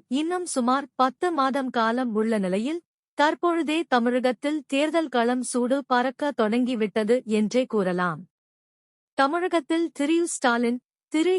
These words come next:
எடப்பாடி பழனிசாமி, திரு விஜய், திரு சீமான் என்று முதல்வர் வேட்பாளர்களுக்கான போட்டியில் நால்வர் உள்ளனர். ஆனால் இதில் பிரதான போட்டியாளராக உள்ளது தற்போது வரை திரு ஸ்டாலின் மற்றும் திரு எடப்பாடி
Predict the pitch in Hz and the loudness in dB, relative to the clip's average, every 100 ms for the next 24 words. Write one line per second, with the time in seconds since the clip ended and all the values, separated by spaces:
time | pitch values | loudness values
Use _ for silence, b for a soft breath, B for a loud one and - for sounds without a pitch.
0 | 254 233 277 - 269 277 285 - 226 233 | 0 0 0 0 0 0 -2 0 0 2
1 | 240 - 196 202 285 - _ _ - 330 | 0 0 -2 -2 -4 -8 _ _ -2 2
2 | 359 240 196 220 262 - _ _ 311 330 | 2 0 0 0 -2 -10 _ _ -2 0
3 | 381 - 294 311 311 320 233 226 226 233 | 0 0 0 0 -2 0 0 0 0 -4
4 | - 208 240 285 294 311 240 233 240 247 | -2 0 2 2 0 -2 0 0 0 0
5 | 240 233 226 226 - 220 240 254 220 214 | 0 0 0 -2 -2 -2 0 -2 0 0
6 | 247 240 240 - 214 233 247 247 254 214 | 0 0 -2 -4 0 0 0 -2 -2 0
7 | 190 185 180 180 _ _ _ _ _ _ | -2 -2 -4 -6 _ _ _ _ _ _
8 | _ _ _ 247 269 262 190 190 - 285 | _ _ _ 2 2 0 -2 -4 -6 -4
9 | 254 285 254 240 233 285 349 - 277 311 | -2 -4 0 0 2 0 -2 0 0 2
10 | 311 302 254 233 226 254 214 214 220 240 | 0 2 2 2 0 0 2 0 2 2
11 | 262 _ 233 233 - 233 226 208 220 240 | 0 _ 0 0 2 2 2 0 0 0
12 | 247 _ 320 370 370 302 277 302 330 247 | -4 _ -2 0 0 0 0 -2 -6 -4
13 | 233 - 226 208 294 330 339 233 226 262 | -2 0 0 0 -2 0 0 0 0 0
14 | 254 247 | 0 2